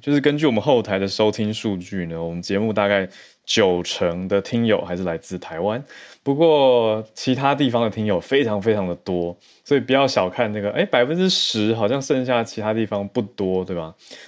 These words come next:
但实际上其实还不少哦，来自不同地方的，包括在美国啊、日本啊，还有在有一些应该是中国的上海、北京吧，或者是其他地方。另外，香港听友也有显示在数据上面，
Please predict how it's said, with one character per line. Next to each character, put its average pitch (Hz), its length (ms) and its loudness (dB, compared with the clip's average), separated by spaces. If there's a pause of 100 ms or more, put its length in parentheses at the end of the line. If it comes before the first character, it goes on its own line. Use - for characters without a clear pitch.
但 123 140 2
实 104 160 -6
际 107 180 -2
上 101 240 0
其 92 160 -10
实 87 320 -8
还 - 160 -6
不 165 160 -2
少 - 280 -2
哦， 80 280 -8 (180)
来 95 120 -4
自 101 140 -8
不 107 80 -6
同 85 200 -12
地 90 140 -8
方 87 240 -14
的， 101 80 -18 (380)
包 120 160 0
括 123 160 4
在 123 120 2
美 101 220 0
国 87 220 0
啊、 92 120 0
日 117 220 0
本 82 400 -6
啊， 85 260 -10 (120)
还 92 100 -6
有 90 200 -2
在 87 460 -2 (460)
有 117 160 -2
一 127 60 2
些 135 180 0
应 135 80 2
该 127 160 4
是 131 180 0
中 123 320 0
国 92 440 0
的 101 160 -2
上 113 280 -2
海、 90 200 -6
北 80 180 -8
京 101 260 -6
吧， 90 220 -6 (220)
或 98 80 -6
者 90 60 -6
是 98 100 -6
其 92 160 -10
他 92 120 -6
地 95 140 -6
方。 87 260 -10 (400)
另 104 160 -6
外， 95 320 0
香 165 240 0
港 110 180 2
听 120 160 -2
友 101 160 2
也 87 100 -2
有 92 120 0
显 85 240 -6
示 104 180 -6
在 98 180 0
数 95 200 -6
据 92 120 -6
上 87 200 -8
面， 87 120 -10